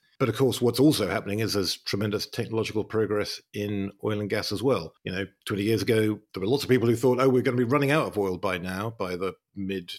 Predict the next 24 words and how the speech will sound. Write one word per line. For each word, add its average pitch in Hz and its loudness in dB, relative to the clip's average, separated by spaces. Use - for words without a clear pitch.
twenty 92 -8
twenties." 98 -6
But 110 -6
then 101 -2
we 92 -4
had 98 -4
the 87 -10
shale 92 -2
revolution, 92 -6
the 80 -10
tight 98 -4
oil 104 0
revolution, 98 -4
and 107 -4
in 95 -6
fact, - -8
there's 92 -8
a 92 -4
whole 98 -2
load 95 -4
more 98 -2
oil 98 -2
available 95 -4
than 98 -4